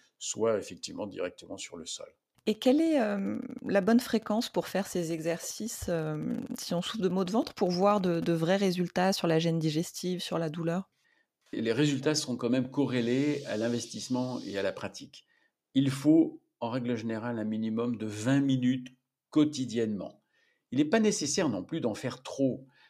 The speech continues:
Speaker 1: parce que le mieux est l'ennemi du bien, comme <laughs> on le dit classiquement. Et c'est vrai, dans le yoga, il ne faut pas non plus en faire trop,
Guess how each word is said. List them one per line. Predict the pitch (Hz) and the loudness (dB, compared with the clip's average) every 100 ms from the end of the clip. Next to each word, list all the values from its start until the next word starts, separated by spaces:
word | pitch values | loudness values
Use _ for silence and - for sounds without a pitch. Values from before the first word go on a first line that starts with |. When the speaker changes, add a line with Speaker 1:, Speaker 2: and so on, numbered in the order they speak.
| _ | _
Speaker 1:
parce | - - | -8 -8
que | - | -2
le | 113 107 104 | 0 0 0
mieux | 120 135 156 | 6 6 6
est | 123 | 4
l'ennemi | 101 110 131 | 2 0 0
du | 123 123 | 0 4
bien, | 127 107 98 - | 4 4 -2 -12
comme | - - 104 - 117 - | -10 -6 -8 -8 -12 -12
<laughs> | - - - | -16 -20 -8
on | 107 | -4
le | 113 104 | -4 -2
dit | 120 123 | -4 -4
classiquement. | 113 - 107 - 92 - | -4 -4 -8 -4 -4 -4
Et | 127 | -2
c'est | 123 123 | 2 2
vrai, | 131 123 - _ _ - | 2 0 -4 _ _ -8
dans | 104 | -4
le | 101 | -2
yoga, | 98 98 139 160 - | -2 0 0 0 -2
il | 101 | -6
ne | |
faut | 104 | -4
pas | 131 | 0
non | 131 113 | 0 -2
plus | 123 | -4
en | 110 | -6
faire | - 90 - | -6 -10 -4
trop, | 143 175 | -2 -2